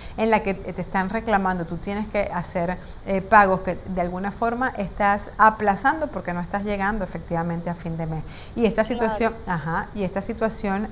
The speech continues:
Speaker 1: Acuario, eh, eh, es mejorable, absolutamente es mejorable. Yo siempre digo, tú tienes el
Speaker 2: Sí,
Speaker 1: problema.
Speaker 2: yo estoy, te puedo decir que estoy durmiendo, pero es que no estoy ni descansando, ¿sabes? Es que es una cosa que como que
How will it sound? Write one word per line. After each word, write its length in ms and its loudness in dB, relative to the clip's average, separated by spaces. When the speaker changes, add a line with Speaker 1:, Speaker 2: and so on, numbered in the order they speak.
Speaker 1:
Acuario, 500 2
eh, 420 2
eh, 200 -6
es 260 4
mejorable, 600 4
absolutamente 1120 0
es 140 -2
mejorable. 600 0
Yo 60 -2
siempre 320 -4
digo, 180 0
tú 120 -6
tienes 280 -2
el 60 -2
Speaker 2:
Sí, 80 -6
Speaker 1:
problema. 360 -2
Speaker 2:
yo 60 -10
estoy, 440 -8
te 100 -8
puedo 220 -4
decir 260 -6
que 100 -12
estoy 180 -16
durmiendo, 480 -4
pero 140 -2
es 60 -10
que 80 -4
no 100 -6
estoy 340 -4
ni 140 -4
descansando, 840 0
¿sabes? 320 4
Es 80 -8
que 100 -10
es 40 -6
una 160 -4
cosa 300 0
que 60 -4
como 260 -6
que 240 -2